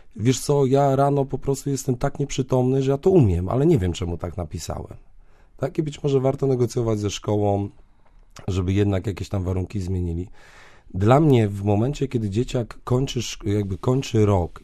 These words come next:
i ma kłopoty, najważniejsze jest to, żeby rodzic włączył się jakby w ten proces wsparcia i też zaczął kontaktować ze szkołą. Znaczy, pomógł mu trochę w ustaleniu terminu jakiegoś zaliczenia, tak, ustalenie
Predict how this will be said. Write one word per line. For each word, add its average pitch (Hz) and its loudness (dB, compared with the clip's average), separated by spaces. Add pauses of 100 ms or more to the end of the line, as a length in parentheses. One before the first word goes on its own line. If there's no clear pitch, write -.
i 92 -2
ma 107 0
kłopoty, 101 -2 (220)
najważniejsze 120 0
jest 104 -6
to, 113 -2
żeby 104 -2
rodzic 107 -4
włączył 113 0
się 107 -2 (540)
jakby 107 0
w - -8
ten 107 2
proces 110 0
wsparcia 95 -4 (120)
i 98 -4
też 120 0
zaczął 113 -2
kontaktować 101 -2
ze 90 -2
szkołą. 87 -6 (400)
Znaczy, 107 0
pomógł 117 2
mu 98 0
trochę 90 -4
w 78 -10
ustaleniu 85 -6
terminu 101 4
jakiegoś 95 -2
zaliczenia, 87 -4 (580)
tak, 101 4
ustalenie 95 2